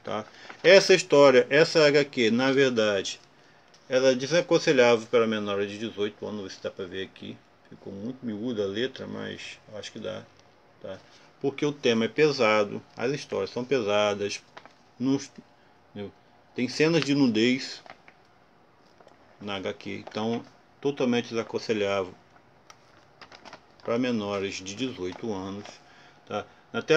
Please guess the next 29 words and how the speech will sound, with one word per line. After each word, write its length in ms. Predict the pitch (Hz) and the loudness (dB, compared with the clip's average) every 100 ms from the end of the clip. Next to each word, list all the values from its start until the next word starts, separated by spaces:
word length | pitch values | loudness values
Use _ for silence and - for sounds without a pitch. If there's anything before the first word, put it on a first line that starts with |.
| 175 | 6
na 160 | 175 165 | 6 4
própria 380 | - 156 180 180 | 4 4 6 2
história 420 | - - 151 147 | 0 2 2 2
do, 800 | 135 131 123 117 110 107 101 101 | 0 0 0 0 0 0 -2 -4
do 60 | 101 | -8
Juiz 280 | - 131 131 | -6 -4 -4
Dredd, 600 | 110 127 160 151 - - _ - | 2 4 6 4 0 -8 _ -10
né, 220 | 113 131 120 | -8 -8 -8
você 120 | - | -12
tem 200 | 110 123 | -6 -6
cenas 560 | - 127 135 123 - 107 | -2 -2 0 -2 -4 -6
mais 260 | 107 117 | -4 -4
pesadas, 600 | - 107 82 104 120 101 | -4 -4 -2 -2 0 -2
mais 180 | 101 107 | -6 -8
picantes, 640 | - - 107 117 135 - - - - - - _ - - - - _ _ _ - | -10 -16 -8 -8 -6 -8 -8 -14 -20 -20 -20 _ -20 -20 -20 -20 _ _ _ -16
que 180 | 110 107 | -8 -4
não 260 | 120 135 | -2 -2
dá 340 | 110 107 113 - _ _ _ _ _ _ _ _ - - - - - | 0 0 0 -4 _ _ _ _ _ _ _ _ -20 -20 -20 -20 -12
pra 80 | 107 | -8
você 280 | 104 113 117 | -8 -6 -4
indicar 440 | 113 120 113 107 | -4 -4 -2 -4
para 200 | 113 110 | -2 -2
menores, 500 | 113 117 98 85 82 - | -2 -4 -6 -10 -14 -14
tá? 160 | 101 95 - - - | -12 -12 -14 -20 -4
Mas 180 | 131 139 | -2 -2
quem 180 | 190 202 | -2 2
quer 200 | 196 196 | 4 6
um 140 | 185 | 4
clássico, 800 | - 131 156 175 - - - | 2 6 6 4 0 -12 -16